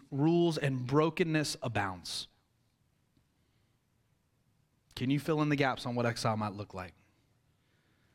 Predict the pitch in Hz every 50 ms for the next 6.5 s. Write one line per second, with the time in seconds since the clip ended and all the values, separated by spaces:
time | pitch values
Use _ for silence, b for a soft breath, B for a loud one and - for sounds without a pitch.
0 | _ _ _ _ _ _ _ _ _ _ _ _ _ _ - 120 - 131 - -
1 | 139 135 - - 113 - - - 170 185 185 - - 110 113 120 123 123 120 139
2 | 151 135 131 120 113 - - 110 101 - - - - - 98 90 - - - -
3 | - - _ _ _ _ _ _ _ _ _ _ _ _ _ _ _ _ _ _
4 | _ _ _ _ _ _ _ _ _ _ _ _ _ _ _ _ _ _ - 127
5 | 127 147 135 143 127 147 117 - - 147 143 - - 139 131 127 120 117 120 127
6 | 151 165 160 - - - 175 160 160